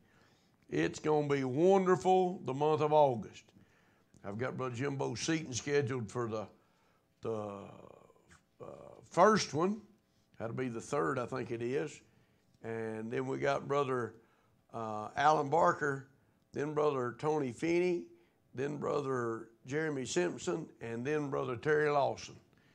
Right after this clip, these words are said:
And you're gonna like every bit of it, I'm telling you. They good preachers, and, uh, some got some special singing coming with them. Others has got, uh, their choir coming, so we're gonna have a good time the month of August.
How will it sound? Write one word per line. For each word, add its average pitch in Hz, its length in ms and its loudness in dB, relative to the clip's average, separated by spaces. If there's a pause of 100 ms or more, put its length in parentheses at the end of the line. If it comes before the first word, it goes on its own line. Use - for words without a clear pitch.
(300)
And 107 300 -8
you're 139 140 -2
gonna 135 280 -4
like 135 340 2
every 127 300 -4
bit 117 320 -2
of 95 200 -8
it, 98 80 -10
I'm 113 200 -6
telling 117 360 -6
you. 101 100 -14
They 113 180 -4
good 117 300 -4
preachers, 156 560 -4 (560)
and, 107 420 -8
uh, 101 140 -12
some 127 340 -6
got 127 240 -4
some 117 100 -6
special 131 440 -6
singing 135 440 0
coming 139 320 0
with 139 180 4
them. 131 180 -2 (480)
Others 131 320 -2
has 113 120 -4
got, 139 380 0
uh, 107 280 -2 (500)
their 104 100 -4
choir 143 460 6
coming, 139 420 0
so 113 160 -2
we're 135 200 -2
gonna 156 180 0
have 135 180 0
a 113 60 -4
good 131 280 -4
time 151 340 6
the 120 60 -2
month 143 280 0
of 131 100 -2
August. 151 520 6